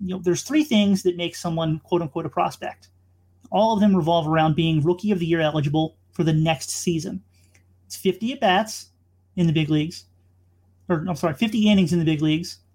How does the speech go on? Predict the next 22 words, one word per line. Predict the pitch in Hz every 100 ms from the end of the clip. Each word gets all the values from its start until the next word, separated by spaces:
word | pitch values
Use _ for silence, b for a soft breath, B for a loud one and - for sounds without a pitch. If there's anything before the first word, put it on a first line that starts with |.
| _
a | 143
hundred | 214 220
and | -
thirty | 233 214 196
at-bats, | 170 170 165 180 - - _ _ -
neither | 170 160 151
of |
which | 151 139 - _ -
he | 160
has. | 156 160 165 -
He's | 151
not | 156
a |
pitcher. | - 156 165
Of | -
course, | 147
he | 170
doesn't | 170
have |
fifty | - 170 175
innings | 175 -
pitched. | - 185